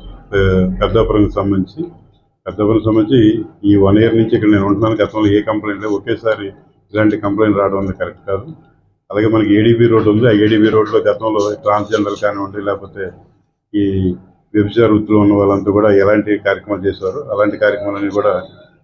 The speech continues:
సామర్లకోట కానీ పెద్దాపురం ఎస్హెచ్ఓల యొక్క సహకారంతో అవన్నీ చాలా వరకు నియంత్రించాం. ఈ రోజు కూడా చెప్తున్నాం, ప్రజల యొక్క సహకారంతో, మీడియా యొక్క సహకారంతో, ప్రజా ప్రతినిధుల సహకారం, అందరి సహకారంతో ఇలాంటివి ఏవైతే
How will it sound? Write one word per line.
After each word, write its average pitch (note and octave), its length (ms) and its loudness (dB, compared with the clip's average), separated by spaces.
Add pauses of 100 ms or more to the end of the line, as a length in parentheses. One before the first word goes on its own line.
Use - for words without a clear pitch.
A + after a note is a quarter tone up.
(120)
సామర్లకోట G#2+ 520 2
కానీ G#2 200 2
పెద్దాపురం G2+ 440 0
ఎస్హెచ్ఓల G2+ 460 -2
యొక్క F#2+ 180 -6
సహకారంతో F#2+ 600 -2 (480)
అవన్నీ G2 280 2
చాలా G2+ 260 0
వరకు G2+ 180 0
నియంత్రించాం. G2+ 560 0 (160)
ఈ A2 40 4
రోజు A#2 200 2
కూడా A2+ 200 -2
చెప్తున్నాం, A2+ 400 -6 (560)
ప్రజల G2+ 260 2
యొక్క A2+ 200 0
సహకారంతో, A2 540 2 (100)
మీడియా G#2+ 240 4
యొక్క G#2+ 200 -2
సహకారంతో, G#2 520 -2 (720)
ప్రజా F#2+ 240 2
ప్రతినిధుల G#2+ 400 2
సహకారం, A2 320 2
అందరి A2 260 2
సహకారంతో A2+ 580 0 (720)
ఇలాంటివి B2+ 540 4 (220)
ఏవైతే A2+ 360 2